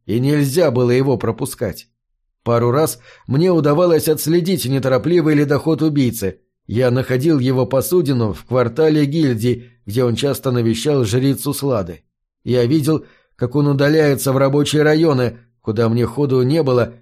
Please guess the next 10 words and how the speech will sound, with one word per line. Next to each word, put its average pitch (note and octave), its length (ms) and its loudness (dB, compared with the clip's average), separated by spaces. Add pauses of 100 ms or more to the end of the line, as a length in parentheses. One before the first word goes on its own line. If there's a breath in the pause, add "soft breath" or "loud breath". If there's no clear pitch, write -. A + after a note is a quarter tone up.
(140)
из-за A2+ 360 -2
отсутствия C#3 600 -4
пропуска. - 640 -8 (580)
Вообще C3+ 540 0
эти C3+ 160 -2
ежедневные C#3 800 0
тренировки C#3+ 540 0
даже C3+ 360 0
закалили D3+ 640 0
меня. B2+ 320 -4